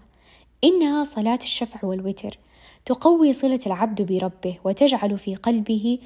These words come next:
صدقًا في التوكل عليه، فيلجأ له دائمًا في الفرح والحزن، ويحمده ويشكره، ويعلم بأن الله وحده هو من يرفع عنه البلاء ويسخر له الناس والمواقف،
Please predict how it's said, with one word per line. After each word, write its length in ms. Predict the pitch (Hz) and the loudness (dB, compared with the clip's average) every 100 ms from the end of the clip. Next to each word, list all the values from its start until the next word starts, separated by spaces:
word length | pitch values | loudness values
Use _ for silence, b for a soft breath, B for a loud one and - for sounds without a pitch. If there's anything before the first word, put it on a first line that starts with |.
| B | B
صدقًا 520 | - 330 - - 254 | 2 2 2 2 2
في 120 | 240 | 2
التوكل 640 | 208 - 202 247 - 233 190 | -6 -2 0 0 0 -2 0
عليه، 420 | 175 185 180 - | -2 -2 -4 -6
فيلجأ 520 | 269 254 381 381 269 220 | -4 -2 -2 0 -2 -2
له 360 | 247 214 208 | -6 -4 -6
دائمًا 600 | 190 240 - 220 202 202 - b b - | -2 -2 -2 -4 -4 -6 -10 b b -4
في 100 | 233 | -4
الفرح 480 | 226 302 330 - 214 | 0 -2 -2 -6 -6
والحزن، 540 | 190 - 220 185 190 - b b _ | -6 -6 -6 -6 -10 -16 b b _
ويحمده 760 | - 220 - - 240 233 240 214 | 0 0 -2 -4 -2 2 0 0
ويشكره، 1080 | 233 214 180 180 - - 240 202 - 208 208 b b b | -4 -4 -8 -10 -12 -4 -4 -4 -6 -8 -8 b b b
ويعلم 540 | 214 240 339 359 269 226 | 0 2 2 0 0 0
بأن 420 | 202 - 247 240 | -2 -2 -2 -2
الله 480 | 196 185 226 214 175 | -4 0 0 0 -4
وحده 500 | 190 254 - 262 254 B B B - | -6 -6 -2 -2 -2 B B B -2
هو 200 | 330 330 | 4 4
من 180 | 240 208 | 4 0
يرفع 380 | 202 226 - 190 | -2 -2 -4 -10
عنه 340 | 180 226 202 | -4 -4 -4
البلاء 460 | 190 180 180 196 185 b b b - | -6 -4 -4 -4 -4 b b b -6
ويسخر 480 | 220 208 277 277 - | -2 0 -2 -4 -6
له 300 | 202 233 202 | -2 -2 -2
الناس 560 | 190 196 226 240 - - b - | -6 -4 -2 -4 -6 -16 b 0
والمواقف، 640 | 285 233 180 180 - - | 2 2 -2 -8 -14 -18